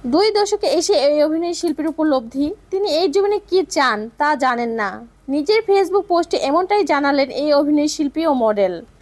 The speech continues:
বিজ্ঞাপন চিত্রে কাজ করে প্রভা সবার নজর কাড়েন। এরপর নাটক, টেলিছবিতে কাজ করে ব্যস্ত সময় পার করেছেন। এখন তিনি নিজেকে আর সেভাবে অভিনয়ে ব্যস্ত রাখেন না।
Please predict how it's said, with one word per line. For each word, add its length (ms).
বিজ্ঞাপন 440
চিত্রে 260
কাজ 280
করে 200
প্রভা 300
সবার 280
নজর 260
কাড়েন। 360
এরপর 300
নাটক, 440
টেলিছবিতে 540
কাজ 320
করে 220
ব্যস্ত 280
সময় 260
পার 220
করেছেন। 520
এখন 240
তিনি 220
নিজেকে 340
আর 100
সেভাবে 460
অভিনয়ে 280
ব্যস্ত 320
রাখেন 360
না। 300